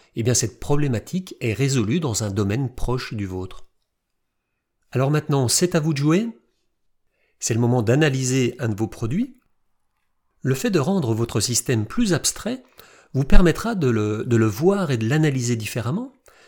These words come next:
Ça vous apportera un éclairage nouveau, souvent bien utile, pour une meilleure compréhension. En réalité, l'abstraction facilite l'émergence du processus créatif en cassant la fixation que vous faites sur votre système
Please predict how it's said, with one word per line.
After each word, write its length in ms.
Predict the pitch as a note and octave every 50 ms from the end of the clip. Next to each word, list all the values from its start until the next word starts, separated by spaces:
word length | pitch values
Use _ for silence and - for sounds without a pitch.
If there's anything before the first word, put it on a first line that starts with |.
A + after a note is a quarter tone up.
| - - _ _
Ça 140 | - - F3+
vous 140 | F#3 G3 F#3+
apportera 460 | F3 - G3+ - - - F3+ F#3 A#3
un 160 | A3 E3 C#3
éclairage 680 | D3+ F3+ F3+ - D#3 D3+ C#3+ F3 G3+ F#3 C3+ A#2 A2+
nouveau, 460 | A#2+ A#2+ B2 D#3 F3 C#3 A#2+ F3+ A3+
souvent 320 | G#3 - - C3+ A#2+ A#2+ G#2+
bien 240 | G2 A2+ F3+ G#3+ F#3
utile, 460 | C#3 A#2+ - - E3+ F3+ F3+ D#3+ - _ _
pour 160 | - G2+ G#2
une 80 | G#2 G2+
meilleure 320 | A2+ D3 E3 F3 E3 -
compréhension. 680 | - C#3 C3 - - B2+ A#2 A2 G#2 - - G#2 F#2+ F2+ - _ _ _ _ _ _ _ _ _ _ _ _ _ _ _ _ _
En 80 | D3 D#3
réalité, 440 | E3+ G3+ F#3+ F#3 F#3 F#3 F#3 B3
l'abstraction 600 | A3+ F#3+ - - - - D#3 C3+ - - - G#3+ F#3+
facilite 720 | - - - G#3 G3+ - - - C3+ B2 E3 E3+ - - -
l'émergence 680 | B2 A#2 A2+ A2 A2 G2 G#2 G#2 A#2+ A#2+ A#2+ A2+ - -
du 100 | A2 G2+
processus 560 | - - - G#2 - - G2 - - A#2 - -
créatif 580 | - - A2+ G#2 - - G3 A3+ - - - - - - - - - - - _
en 120 | - A2 G#2+
cassant 640 | F#2+ - - G3 - - - - E3+ F3+ F#3+ F#3 -
la 100 | B2 A2+
fixation 600 | - - D#3+ - - - A#2+ G#2+ - - G#3 A3+
que 120 | - - B2+
vous 140 | A2+ A2+ A#2
faites 260 | - - F#3+ G3 -
sur 220 | - - - G2+
votre 300 | F#2+ A#2 C3+ - - E3
système 520 | C3+ - - G2+ - - B2 D#3+ G3 F#3